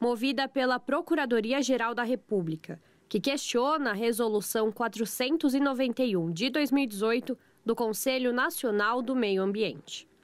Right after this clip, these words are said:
A resolução adota os níveis da qualidade do ar considerados como seguros à saúde pela O M S, mas não estabelece prazos para alcançar as metas intermediárias para chegar aos níveis recomendados pela organização.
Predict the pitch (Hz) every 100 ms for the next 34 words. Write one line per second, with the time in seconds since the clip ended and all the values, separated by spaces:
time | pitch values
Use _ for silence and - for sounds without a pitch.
0 | _ _ _ - 220 247 269 277 262 285
1 | 285 254 247 262 254 226 220 226 247 254
2 | 233 226 220 226 262 277 233 247 233 190
3 | 185 196 220 202 202 196 214 202 220 226
4 | 226 - 233 233 - 233 208 294 311 277
5 | 269 - 240 233 233 226 - 233 233 226
6 | 233 208 135 - - - _ - - 226
7 | 220 294 415 339 247 220 233 254 233 -
8 | 233 254 240 175 175 - 214 208 196 202
9 | 180 226 220 214 220 220 208 220 - 226
10 | 302 349 302 277 240 190 202 202 220 233
11 | - - _ - 285 - 277 240 262 220
12 | 220 247 247 240 220 226 226 202 202 190
13 | 202 - 220 247 254 240 240 220 226 -
14 | 131